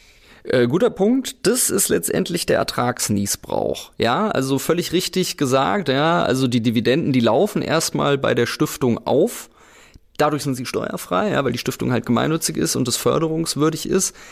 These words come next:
Die Stiftung leitet jetzt aber die Erträge aufgrund dieses Ertragsniesbrauchs an den Mandanten weiter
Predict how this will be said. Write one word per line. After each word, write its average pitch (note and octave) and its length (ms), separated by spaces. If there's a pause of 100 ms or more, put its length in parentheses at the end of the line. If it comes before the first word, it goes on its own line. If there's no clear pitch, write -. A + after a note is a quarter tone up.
(300)
Die C3 80
Stiftung B2+ 680
leitet D3 520
jetzt C3+ 200
aber B2+ 220
die A2+ 80
Erträge D3+ 540
aufgrund D3+ 440
dieses C3 300
Ertragsniesbrauchs C3+ 1120
an A2 140
den B2 100
Mandanten A2 460
weiter B2 560